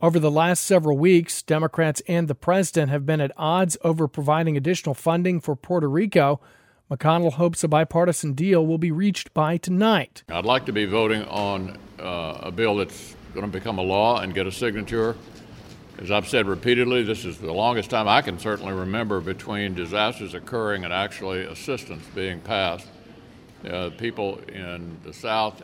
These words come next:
Speaker 2: and the Midwest who've been adversely affected have every right, uh, to be running out of patience with us, and it's time to get this, uh, this job done.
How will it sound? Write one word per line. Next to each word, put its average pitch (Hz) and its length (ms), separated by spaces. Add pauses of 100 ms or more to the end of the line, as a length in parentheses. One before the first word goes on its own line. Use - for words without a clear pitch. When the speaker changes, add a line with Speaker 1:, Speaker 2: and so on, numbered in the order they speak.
(100)
Speaker 2:
and 87 100
the 87 60
Midwest 101 580
who've 90 180
been 90 140
adversely 92 560
affected 87 560 (1160)
have 110 160
every 135 260
right, 113 320 (400)
uh, 101 200
to 98 120
be 107 140
running 110 300
out 101 140
of 87 100
patience 120 600 (120)
with 95 160
us, 110 280 (1160)
and 107 100
it's 101 140
time 110 240
to 101 40
get 98 200
this, 90 280
uh, 85 300 (300)
this 110 160
job 98 340 (260)
done. 80 280